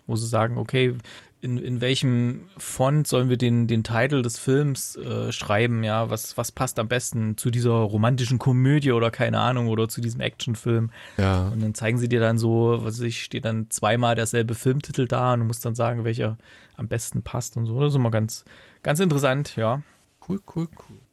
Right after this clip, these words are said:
Speaker 1: Bei Serien noch nicht, also ich hab's nur für Filme, weil ich bin da in den Filmverteilern da
Speaker 2: Da ist
Speaker 1: drin bei
Speaker 2: wahrscheinlich
Speaker 1: den
Speaker 2: das Marketing viel
Speaker 1: Verleihern.
Speaker 2: größer bei Filmen momentan noch. Ich meine, bei euch in
Speaker 1: Täuscht
Speaker 2: der
Speaker 1: sich da mal nicht.
Speaker 2: Großstadt.
Speaker 1: Bei,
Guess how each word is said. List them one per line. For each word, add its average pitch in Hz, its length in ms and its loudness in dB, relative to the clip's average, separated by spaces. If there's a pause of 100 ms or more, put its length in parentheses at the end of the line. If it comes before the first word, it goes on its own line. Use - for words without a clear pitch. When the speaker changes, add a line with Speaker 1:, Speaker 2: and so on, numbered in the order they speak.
(140)
Speaker 1:
Bei 113 120 -4
Serien 160 320 2
noch 123 120 2
nicht, 135 240 0
also 120 240 0
ich 107 80 -2
hab's - 180 -4
nur 135 140 2
für 120 140 -10
Filme, 127 420 0
weil 113 140 2
ich 113 120 -4
bin 120 140 0
da 117 100 4
in 110 100 0
den 110 180 0
Filmverteilern 113 680 0
da 107 80 2
Speaker 2:
Da 101 80 0
ist - 60 -12
Speaker 1:
drin 110 160 0
bei 113 140 0
Speaker 2:
wahrscheinlich 113 160 -4
Speaker 1:
den 110 60 -12
Speaker 2:
das - 80 -20
Marketing - 400 -6
viel 92 60 -2
Speaker 1:
Verleihern. 113 280 0
Speaker 2:
größer 101 320 2
bei 95 160 -8
Filmen 98 320 0
momentan 95 460 -2
noch. 98 300 -4 (380)
Ich 104 100 0
meine, 104 80 2
bei - 80 2
euch 101 260 4
in - 20 2
Speaker 1:
Täuscht 131 100 2
Speaker 2:
der 165 80 4
Speaker 1:
sich 101 140 0
da 147 100 2
mal 135 140 4
nicht. 160 240 2
Speaker 2:
Großstadt. 113 200 -4
Speaker 1:
Bei, 113 360 0